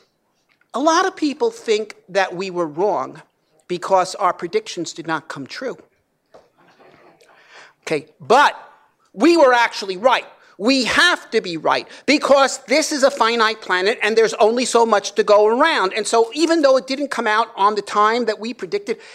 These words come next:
it must run out sooner or it must, it must, it must. Okay, now they're wrong, okay? There's actually an infinite amount of resources on Earth,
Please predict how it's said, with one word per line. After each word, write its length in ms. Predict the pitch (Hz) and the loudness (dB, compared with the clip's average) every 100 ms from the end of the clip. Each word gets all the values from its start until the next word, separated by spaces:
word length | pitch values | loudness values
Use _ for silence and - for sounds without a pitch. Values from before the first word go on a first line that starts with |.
| - | -2
it 220 | 247 247 | -2 -2
must 480 | 165 180 277 - - | -4 2 2 2 -8
run 260 | 190 226 220 | 0 0 2
out 300 | 202 208 - | 0 -2 -6
sooner 320 | - 214 220 | -10 -6 0
or 160 | 208 | 0
it 180 | 220 247 | 0 -6
must, 460 | 202 202 285 262 - | -6 0 0 0 -8
it 100 | 233 | -6
must, 300 | 226 233 - | -4 -4 -6
it 100 | 240 | -10
must. 360 | 202 - - _ _ _ - | -8 -8 -14 _ _ _ -20
Okay, 340 | - 214 196 - - - _ _ - | -6 -2 -2 -4 -20 -20 _ _ -2
now 160 | 196 | 0
they're 140 | 185 185 | 0 0
wrong, 420 | 311 302 - - _ _ - | 4 4 2 -6 _ _ -10
okay? 460 | 170 - 156 170 - _ _ _ _ _ _ | -8 -2 -4 -4 -12 _ _ _ _ _ _
There's 160 | 226 269 | 0 2
actually 320 | 302 - 240 | 0 -2 -6
an 80 | 220 | -4
infinite 380 | 226 226 202 | -6 -6 -6
amount 240 | 160 151 135 | -6 -6 -6
of 80 | 151 | -12
resources 500 | 139 - 127 - - | -14 -12 -14 -14 -12
on 160 | 123 | -12
Earth, 320 | 104 - - | -14 -16 -20